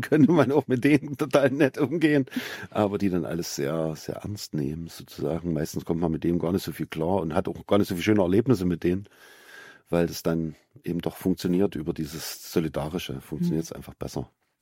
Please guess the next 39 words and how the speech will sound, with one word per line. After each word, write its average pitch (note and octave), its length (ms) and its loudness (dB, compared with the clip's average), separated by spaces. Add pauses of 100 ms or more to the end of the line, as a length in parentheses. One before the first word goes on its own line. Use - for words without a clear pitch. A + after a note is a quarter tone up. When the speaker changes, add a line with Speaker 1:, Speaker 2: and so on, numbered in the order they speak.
(180)
Speaker 1:
ne? D2+ 220 -10 (960)
Speaker 2:
Du D3+ 80 -2
hast D#3+ 180 2
gerade, E3+ 420 2 (220)
äh, D3+ 240 2
schon D#3+ 200 2
gesagt, D3+ 280 -2
sozusagen, D3 260 2
dass C3 140 -4
ihr C3+ 60 -4
sehr C#3+ 180 0
viele C#3+ 500 0
Erlebnisse D3 440 0
hattet. C3 220 -4
Du D3 60 0
hast C#3+ 160 -2
es - 80 -6
vor E3+ 160 4
uns F3 140 8
gesagt, C#3+ 360 -2
ihr B2+ 100 0
habt, - 300 -2
äh, C3+ 220 2 (200)
knapp D3 220 0
tausend - 320 0
Konzerte E3 420 0
gespielt F#3 420 2
oder D#3+ 140 0
das - 180 -10
tausendste D#3+ 460 0
Konzert D#3+ 400 -2
steht - 160 -2
Speaker 1:
Ja. - 100 4
Speaker 2:
an. A3+ 160 4 (640)
Ähm, E3 420 4 (300)
wenn E3 120 6
du F3+ 60 4
so F3 140 0
überlegst, D#3+ 760 2